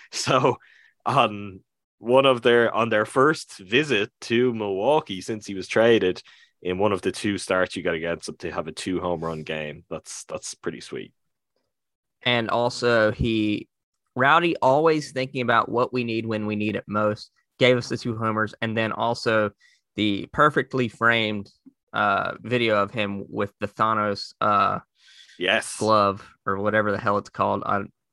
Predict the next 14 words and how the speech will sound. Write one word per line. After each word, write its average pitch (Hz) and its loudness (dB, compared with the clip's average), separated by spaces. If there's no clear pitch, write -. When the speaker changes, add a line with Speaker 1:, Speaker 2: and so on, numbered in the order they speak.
Speaker 2:
I've 104 -4
already 104 2
Speaker 1:
It's, 104 -4
Speaker 2:
forgotten. 98 0
Speaker 1:
it's - -4
the 104 4
Infinity 95 -2
Gauntlet. - -12
Speaker 2:
The, 127 0
the 120 2
Infinity 135 0
Gauntlet. 110 -4
Yes. - -4
Uh, 92 2